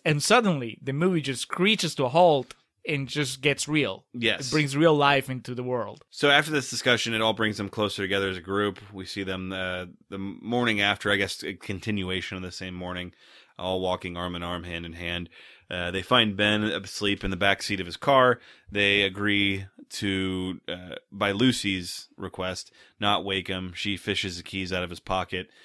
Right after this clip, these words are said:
Speaker 2: They start the car. They take off. Uh, at first, they're a bit worried about waking him with noise, but they quickly, uh, once, uh, Shania Twain comes on the radio, they abandon all that and just,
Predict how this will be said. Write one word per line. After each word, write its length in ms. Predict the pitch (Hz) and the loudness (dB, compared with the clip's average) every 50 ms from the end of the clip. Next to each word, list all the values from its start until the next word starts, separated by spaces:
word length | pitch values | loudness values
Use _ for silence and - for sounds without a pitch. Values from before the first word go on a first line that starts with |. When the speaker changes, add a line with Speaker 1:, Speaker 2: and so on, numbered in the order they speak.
| - - - - _ - | -20 -20 -20 -14 _ 4
Speaker 2:
They 140 | 139 143 | 6 6
start 280 | 131 - 147 139 127 - | 6 8 6 6 6 6
the 60 | - 117 | 2 -2
car. 440 | - 117 113 113 110 107 104 101 - | 4 6 8 8 8 6 4 2 0
They 140 | 104 104 98 | -4 -4 -2
take 260 | - 107 104 95 - | 0 0 0 0 0
off. 380 | 95 92 95 92 90 - - _ - - - - - - | 0 2 2 0 0 -4 -16 _ -2 -2 -2 -2 -2 -10
Uh, 300 | - 90 90 87 90 87 - - - - | -8 -6 -6 -6 -6 -8 -10 -10 -2 0
at 180 | 104 110 - - | 0 0 -2 -6
first, 380 | - - 131 139 143 127 - - | -4 2 4 4 4 4 2 2
they're 120 | 120 113 | 4 4
a 60 | 107 | 4
bit 180 | 101 113 110 - | 4 4 2 2
worried 360 | 95 101 101 104 104 104 98 92 | 0 0 2 4 4 4 2 0
about 240 | 90 95 95 82 | 0 -2 -2 -2
waking 320 | 95 95 98 - - 107 104 | -4 -4 -6 -6 -6 -8 -6
him 160 | 104 101 98 | -4 -4 -4
with 160 | 95 87 - | -6 -6 -6
noise, 400 | 92 95 95 95 98 98 98 92 | -6 -4 -2 0 0 0 -2 -4
but 180 | - - 92 87 | -6 -8 -8 -4
they 140 | 98 98 95 | -4 -6 -4
quickly, 560 | - - 170 170 - 131 123 113 113 107 - - - - - _ _ - | 0 0 0 0 0 0 0 0 0 0 -4 -10 -20 -20 -20 _ _ -10
uh, 380 | - 95 92 92 90 90 90 90 | -8 -6 -6 -6 -6 -4 -4 -6
once, 400 | 90 98 110 120 123 120 - - | -4 0 0 0 0 0 -2 0
uh, 100 | 117 101 | 0 0
Shania 360 | 92 - - 110 104 101 95 - | 0 0 -2 0 2 2 0 0
Twain 380 | - 101 98 95 95 95 92 | -2 -2 0 0 0 0 -2
comes 220 | - 98 92 90 98 | -4 -4 -4 -2 -2
on 80 | 95 | -2
the 80 | 92 90 | -2 0
radio, 420 | 92 92 92 90 90 90 87 87 | 0 2 2 2 2 0 0 0
they 140 | 87 90 90 | 2 0 0
abandon 480 | 90 87 87 95 92 92 92 90 87 87 | 0 2 0 2 2 2 0 -2 -4 -4
all 160 | 85 87 87 | -6 -4 -4
that 220 | 90 90 90 90 73 | -4 -2 -2 -2 -2
and 120 | 85 87 90 | -4 -6 -8
just, 220 | 92 85 - - | -8 -10 -10 -14